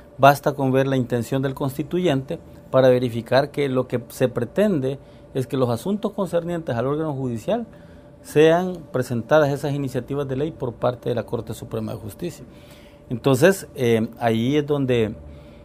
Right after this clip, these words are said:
donde radica la primera inconstitucionalidad. La otra tiene que ver con la estabilidad de los jueces, porque no solamente es la, el cese de los jueces que tengan más de sesenta años o treinta años de servicio,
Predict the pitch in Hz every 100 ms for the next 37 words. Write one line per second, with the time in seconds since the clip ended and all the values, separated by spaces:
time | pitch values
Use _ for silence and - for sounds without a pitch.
0 | - - 127 120 123 113 127 170 175 160
1 | - 127 127 127 120 117 - 117 113 104
2 | 104 101 107 110 - - - - - 147
3 | 175 180 185 180 - 202 175 - - -
4 | - 156 156 160 160 156 170 156 135 135
5 | 123 120 113 107 107 110 - 113 110 104
6 | 196 208 - 107 - - - - - 139
7 | 131 143 175 220 208 196 185 196 190 190
8 | 202 - - 165 123 117 110 104 98 101
9 | - - 151 135 - 233 214 143 139 -
10 | - - - - 127 127 123 117 110 -
11 | 165 160 170 156 - 135 156 147 143 139
12 | 139 147 139 127 139 131 151 156 135 120
13 | 110 127 127 135 135 135 - 147 156 135
14 | 170